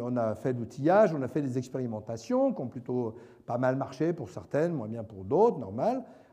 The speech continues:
Deux mille quatre, deux mille six, on a, on a commencé à vraiment dealer avec les visionnaires, à passer au multi-horloge, à faire des expérimentations beaucoup plus lourdes, en R et D, mais aussi en pré-production.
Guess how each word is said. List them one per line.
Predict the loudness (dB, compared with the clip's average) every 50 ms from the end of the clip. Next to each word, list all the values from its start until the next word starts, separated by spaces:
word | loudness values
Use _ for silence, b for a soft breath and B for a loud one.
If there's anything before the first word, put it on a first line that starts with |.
| B
Deux | 6 8 8 8
mille | 8 6 6
quatre, | 8 6 6 8 6
deux | 2
mille | 4 4 2 0
six, | -2 -2 0 0 0 0 -2 -4
on | -2 -2
a, | 0 0 0 -2 -2
on | -4 -4 -4
a | -4
commencé | -2 0 0 0 0 -2 0 0 0
à | 2 2 0 0
vraiment | 0 -2 -2 0 0 -2
dealer | -2 -2 2 2 4
avec | 4 4 0 -4
les | -4 -4
visionnaires, | -4 -4 -4 -2 -2 -2 -2 0 -2 -2 -4 -6 -8 B B B B B B B B B -10
à | -6 -4 -2 -2 -2 -2 -2 -2 -4 -6 -6
passer | -6 -8 -8 -4 -2 0
au | 0 0
multi-horloge, | 0 -2 -4 -4 0 2 2 2 2 2 4 6 6 6 6 6 4 2
à | -2
faire | -4 -4 -4
des | -4 -2 -2
expérimentations | -4 -4 -4 -6 -6 -6 -6 -6 -8 -6 -6 -6
beaucoup | 0 0 0 2 2 -2
plus | -2 -2 -4
lourdes, | 0 2 4 4 6 6 6 4 4 2 0 -4 B B B B B B
en | 2 4
R | 4 4 6 4
et | 4
D, | 4 4 2 2
mais | 2 0
aussi | -2 -2 -4 -2 -2 0 0
en | 0 0
pré-production. | 0 -2 -4 -2 -6 -8 -8 -8 -12 -8 -4 0 0 2 0 0